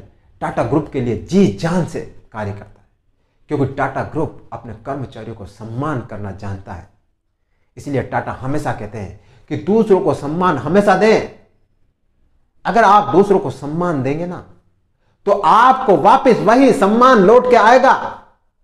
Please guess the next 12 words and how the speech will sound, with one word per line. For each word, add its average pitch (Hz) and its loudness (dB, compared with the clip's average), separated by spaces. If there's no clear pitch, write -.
और 147 -2
अगर 151 2
आप 147 4
दूसरों 147 -8
को 123 -8
सम्मान 131 -8
नहीं 131 -4
देंगे 151 -8
ना, 135 -16
तो - 0
आपके 220 4
पास 202 2